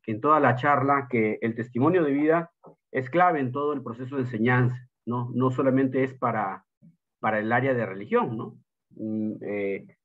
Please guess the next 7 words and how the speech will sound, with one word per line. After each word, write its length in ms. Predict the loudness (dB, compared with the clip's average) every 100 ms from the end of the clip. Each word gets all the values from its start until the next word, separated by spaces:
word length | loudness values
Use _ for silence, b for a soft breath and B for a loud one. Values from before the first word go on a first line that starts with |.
| 2
¿cómo 220 | 6 6
hacer 260 | 6 4 4
que 100 | 2
nuestro 340 | 2 2 0
testimonio 840 | -2 -2 2 4 6 6 4 -2 -6
sea 200 | 0 0
constante, 720 | 0 -4 -2 -2 -2 -6 -10